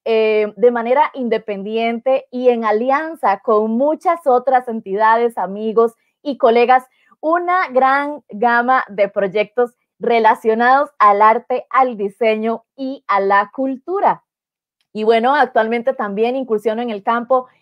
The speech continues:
de la motivación, por supuesto que soy docente también, y estamos acá reunidos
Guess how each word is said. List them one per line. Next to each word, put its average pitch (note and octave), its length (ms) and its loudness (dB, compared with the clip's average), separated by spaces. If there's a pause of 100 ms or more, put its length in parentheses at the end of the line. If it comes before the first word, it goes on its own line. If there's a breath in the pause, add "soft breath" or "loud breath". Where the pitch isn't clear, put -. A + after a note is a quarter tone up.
(120)
de A#3 160 0
la B3 180 4
motivación, A#3+ 840 -4
por G#3 160 -2
supuesto A3+ 400 -2
que A3 100 -2
soy A#3 240 -2
docente C4+ 560 0
también, C4 420 0 (320)
y B3 100 0
estamos D#4+ 380 2
acá F#4+ 240 2
reunidos E4+ 680 0